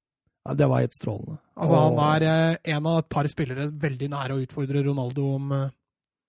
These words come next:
Speaker 2: gruppen, nei, om turneringens beste spiller, for han var, eh, lysende.
Speaker 1: Ja,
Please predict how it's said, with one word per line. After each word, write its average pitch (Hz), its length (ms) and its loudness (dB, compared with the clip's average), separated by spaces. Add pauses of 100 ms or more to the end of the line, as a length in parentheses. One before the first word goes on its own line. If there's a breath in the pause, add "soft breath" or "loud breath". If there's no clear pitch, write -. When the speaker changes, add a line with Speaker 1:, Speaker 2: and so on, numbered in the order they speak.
(360)
Speaker 2:
gruppen, 175 300 4
nei, 170 160 6
om 165 160 4
turneringens 151 420 2
beste 151 260 -2
spiller, 160 280 -10
for - 180 -2
han 156 180 0
var, 151 280 -2
eh, 151 100 -4
lysende. 147 400 -2 (640)
Speaker 1:
Ja, 139 180 2